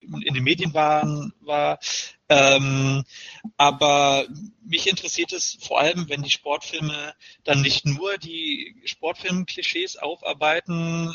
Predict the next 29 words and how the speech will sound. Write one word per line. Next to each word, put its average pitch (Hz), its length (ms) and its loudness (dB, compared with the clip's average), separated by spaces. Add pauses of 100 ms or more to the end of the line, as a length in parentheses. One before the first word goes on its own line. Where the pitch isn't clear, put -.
sondern 139 340 -6
dann 139 320 -2 (360)
vielleicht, 143 260 -2 (220)
äh, 147 180 2
einfach 151 320 -2
auch 147 120 -2
noch 147 120 -6
ein 143 100 -2
anderes 175 420 -4
wichtiges 151 440 -8
Thema 156 280 -6
mit 139 280 -8
reinnehmen 175 640 0
oder, 143 400 2 (440)
ähm, 147 640 4 (380)
ich - 160 -14
bin 147 160 0
besonders 147 360 -2
beeindruckt, 160 760 0
äh, 147 320 -2
wenn 147 140 2
die 151 60 -4
Filme 170 280 -2
es 156 60 2
schaffen, 175 300 0
mich 165 160 -4
von 147 140 -6
einer 139 200 -4
Sportart, 160 880 -2